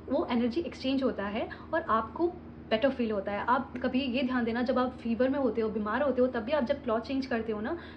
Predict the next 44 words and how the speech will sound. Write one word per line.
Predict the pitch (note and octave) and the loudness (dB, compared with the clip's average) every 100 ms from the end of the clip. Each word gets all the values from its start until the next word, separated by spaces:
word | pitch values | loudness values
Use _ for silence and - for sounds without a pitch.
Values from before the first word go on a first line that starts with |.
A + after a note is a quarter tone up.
| - | -2
तो | D#4+ | 0
बहुत | C4+ D#4+ - | 4 4 2
fresh | - C#4 - | 0 0 2
feel | A#3 | -2
होता | G3 F#3 | -2 -4
है। | G3 G3 - - - - - | -6 -8 -10 -14 -16 -14 -2
And | A#3 A3+ | 0 0
seriously, | C4 B3+ D4 E4+ | 0 -4 -2 2
ये | E4+ A#3+ | 4 4
मेरा | D4 D4 | 0 -2
personal | D#4 G3+ A3 C4 | -2 -4 -4 -4
experience | C4 - G#3+ G#3+ G#3+ | -4 -6 -8 -6 -6
है। | A3 | -4
जब | G#3+ G#3+ | -4 -4
भी | C#4+ | -4
मुझे | D4+ B3 | -2 0
lower | A#3 G#3+ A3+ A#3 - - - | 0 2 0 -2 -8 -14 -8
feel | C#4+ C#4+ | -4 2
होता | B3+ G#3+ | 2 2
है | G#3+ G#3+ | -2 -2
कुछ | B3+ | -2
घंटों | B3 A3+ A3+ | -2 -2 0
बाद, | A3 A3+ | 0 -2
तो | C#4+ | 0
मैं, | C4+ D4+ F4 - - - | 0 0 -2 -6 -12 -4
even | C#4+ G4+ | 0 4
मैं, | F4 E4+ E4+ | 6 6 6
अ, | C#4 A#3 A3+ | 4 0 2
most | A3 C4 | 2 0
of | D#4 | 0
the | C4 | 0
time | C#4+ A#3+ A#3+ | 2 2 2
सोते | B3 C4+ C4+ - D4+ - | 0 -2 -4 -2 -4 -2
समय | A#3+ A#3+ | 0 0
भी, | A#3 A#3+ | 0 -2
सोने | C4 C4 D#4 | -2 -2 -2
से | D4 | -2
पहले | A#3+ A#3+ | 2 2
भी | A#3 | 2
अपने | C4 A#3 B3 - - | 0 0 -6 -10 -12
कपड़े | - - A#3 | -10 -2 -2
change | A3 G#3 | -2 -6
करती | - F#3+ | -6 -6
हूँ। | G3 | -6